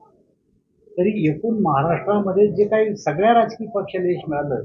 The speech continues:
ते फार कोण्या एका पक्षाला जास्तीची जागा मिळाल्या असं नाही झालं. एकाच्या आल्या बारा, काँग्रेसच्या, राष्ट्रवादीच्या आठ,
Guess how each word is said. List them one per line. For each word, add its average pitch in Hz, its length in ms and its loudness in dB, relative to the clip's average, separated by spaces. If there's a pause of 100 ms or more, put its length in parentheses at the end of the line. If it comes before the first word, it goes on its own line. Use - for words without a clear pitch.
(200)
ते - 400 -4
फार 190 440 -2
कोण्या 196 300 -4
एका 196 200 -2
पक्षाला 175 500 -6
जास्तीची 151 560 -6
जागा 139 260 -4
मिळाल्या 127 320 -8
असं 123 200 -18
नाही 117 200 -12
झालं. - 180 -18 (1120)
एकाच्या 131 400 -4
आल्या 123 200 -2
बारा, 110 340 -2 (840)
काँग्रेसच्या, 110 500 -12 (580)
राष्ट्रवादीच्या 113 960 -8
आठ, 98 200 -2